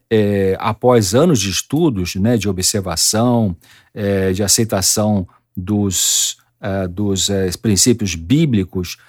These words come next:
eh, atendimento de pessoas, né, eles mostraram que existe nos seres humanos alguma coisa mais do que distúrbios psicológicos para explicar a nossa conduta. Menninger denunciou que a ciência estava caminhando para classificar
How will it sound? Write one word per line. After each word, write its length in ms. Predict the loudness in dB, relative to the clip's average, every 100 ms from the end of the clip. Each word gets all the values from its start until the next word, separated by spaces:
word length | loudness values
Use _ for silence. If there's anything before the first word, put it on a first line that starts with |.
| -20 -20 _
eh, 300 | -4 0 2 0
atendimento 600 | 2 2 2 2 0 -2
de 80 |
pessoas, 760 | -4 -2 0 4 6 6 4 4
né, 260 | 2 2
eles 200 | 0 -2 -2
mostraram 560 | -4 -4 -2 -2 -2
que 140 | -4 -2
existe 480 | -2 -2 -2 -2 -2
nos 160 | 0
seres 240 | 0 0 0
humanos 420 | 0 2 2 0 -10 -20 -10
alguma 340 | -6 2 2
coisa 360 | 2 0 2 0
mais 280 | 2 0 0
do 120 | -4
que 180 | -2 -2
distúrbios 640 | -2 -4 0 0 2 0
psicológicos 920 | 0 -2 0 2 4 4 2 0 -10 -10 -20 -6
para 140 | -2 0
explicar 480 | 0 -2 -2 0
a 20 | 2
nossa 300 | 2 0 0
conduta. 640 | 2 2 2 -2 -6 -16 _ _ _ 0
Menninger 600 | 4 6 6 4 2 0 -8 -6
denunciou 600 | 0 2 4 2 2 0
que 160 | 0 0
a 40 |
ciência 600 | 2 2 2 2 2 0
estava 320 | -2 0 -2
caminhando 560 | 0 0 2 2 0 0
para 240 | 0 0
classificar 880 | 0 -2 0 -2 -4 -4 0 0 0